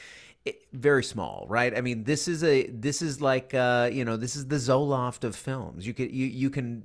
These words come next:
you know, put this thing and I, I,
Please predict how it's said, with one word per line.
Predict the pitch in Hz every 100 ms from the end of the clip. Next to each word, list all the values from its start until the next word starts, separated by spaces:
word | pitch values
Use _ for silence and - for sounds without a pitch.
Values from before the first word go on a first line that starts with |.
| -
you | 123
know, | 113 - -
put | 190 -
this | 175 -
thing | 175 165 156 147 - - - -
and | 139 131 127 120 101 - _ -
I, | 123 -
I, | - 58 92